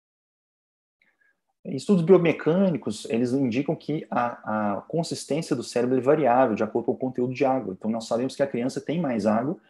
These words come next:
então tem um cérebro menos consistente em relação ao adulto. Isso,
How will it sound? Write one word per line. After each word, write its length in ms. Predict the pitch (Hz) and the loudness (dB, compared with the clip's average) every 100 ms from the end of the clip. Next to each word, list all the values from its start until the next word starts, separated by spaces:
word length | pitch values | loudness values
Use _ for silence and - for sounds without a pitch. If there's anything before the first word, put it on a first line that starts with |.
| _ _ - | _ _ -12
então 280 | 139 139 160 | -2 -2 -2
tem 160 | 165 | -4
um 40 | 165 | -6
cérebro 360 | - 139 147 | 0 2 2
menos 320 | 147 143 190 | 0 -2 -2
consistente 680 | - 165 - - 131 131 131 - _ _ | -4 -8 -8 -8 -8 -6 -12 -18 _ _
em 60 | 113 | -4
relação 400 | 135 131 131 143 | -4 -2 -2 -2
ao 60 | |
adulto. 320 | 147 127 123 - _ _ _ _ _ | -2 -4 -6 -16 _ _ _ _ _
Isso, 480 | - 202 208 - - | 2 2 2 -2 -8